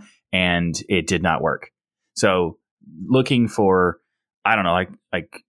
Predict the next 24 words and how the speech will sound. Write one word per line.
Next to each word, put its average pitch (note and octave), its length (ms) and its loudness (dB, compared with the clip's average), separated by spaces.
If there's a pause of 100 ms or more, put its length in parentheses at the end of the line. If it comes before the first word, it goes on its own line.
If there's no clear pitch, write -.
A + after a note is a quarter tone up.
weeks A2 580 0
trying G2 380 0
to G2 100 -4
find F#2+ 480 0
this F#2+ 200 -2
adapter, F2+ 580 0 (260)
I F#2+ 100 0
went A2+ 160 4
online G2+ 480 2 (160)
to F2 500 -2 (140)
see G#2+ 180 0
if G2 80 2
I G2+ 60 4
can F#2 80 -4
get F#2+ 100 2
a F#2 40 2
replacement. F2+ 520 0
It's, D#2+ 100 -6
like, - 240 -6
thirty G#2 260 2
dollars F#2+ 360 2
for G#2+ 100 -4
the F#2 80 2
replacement. F2+ 540 -2